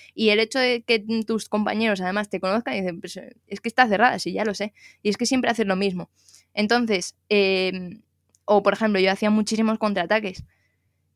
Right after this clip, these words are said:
hasta que llegó un momento que me conocían tan bien que ya sabía qué iba a hacer con contraataques y podía neutralizarlo. Entonces,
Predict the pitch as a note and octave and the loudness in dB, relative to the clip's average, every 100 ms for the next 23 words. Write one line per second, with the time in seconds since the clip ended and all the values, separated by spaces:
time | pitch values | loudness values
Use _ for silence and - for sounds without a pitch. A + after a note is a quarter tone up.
0 | _ G#3 G3 G3 F#3 F#3+ G#3+ A3+ B3 G#3 | _ 0 2 4 4 4 2 2 2 2
1 | F#3 F#3 G3 G3+ G#3+ A3 D4+ A#3+ G3 G3 | 0 -2 -2 0 -2 -2 0 2 2 2
2 | G3 F#3+ G3+ F#3+ F#3+ G3 G3 F#3+ G3 G3+ | 0 2 2 2 -2 -2 -4 -2 0 -2
3 | A3+ C#4 - _ _ _ _ _ _ _ | -2 -8 -12 _ _ _ _ _ _ _
4 | _ _ A3+ G3+ F#3+ G3+ G#3 G3+ F3+ F3+ | _ _ 0 2 2 2 0 0 0 0
5 | F3 E3+ - _ _ _ A3 A#3 B3 A3+ | -2 -4 -14 _ _ _ 0 0 0 0
6 | F#3 - | -2 -6